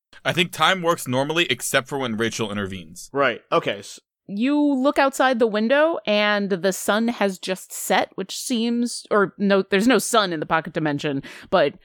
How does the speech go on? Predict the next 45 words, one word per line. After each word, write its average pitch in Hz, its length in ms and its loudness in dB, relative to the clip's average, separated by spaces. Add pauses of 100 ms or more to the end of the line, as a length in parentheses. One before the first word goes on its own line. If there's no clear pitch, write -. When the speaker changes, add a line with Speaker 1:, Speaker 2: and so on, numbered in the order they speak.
(200)
Speaker 3:
the, 165 500 6
the 185 120 2
sky 208 260 4
has 190 200 0
grown 160 380 -2
dark - 540 -4
and 147 680 0
there's, 170 200 2
like, 165 120 0
a 165 40 2
little 240 480 4
bit 202 180 4
of 185 120 -2
light 175 300 2
off 160 440 2 (320)
to 180 680 0
the 170 120 0
west. - 640 -2 (260)
And 190 160 2
it 170 140 0 (160)
seems 339 460 0
to 370 120 2
mirror 262 400 6
what 214 200 4
you 202 100 2
were 190 140 4
seeing 180 420 0
when 165 160 0
you 160 200 0
left 165 440 0
the, 151 540 4
the 196 80 4
way 180 180 4
station, 139 560 -2 (400)
as, 180 220 4
as 196 160 4
far 196 160 6
as 170 100 0
how 180 140 2
light 165 240 2
or 151 60 2
how 165 100 0
dark 139 240 -2
it - 100 -8
was. - 260 -10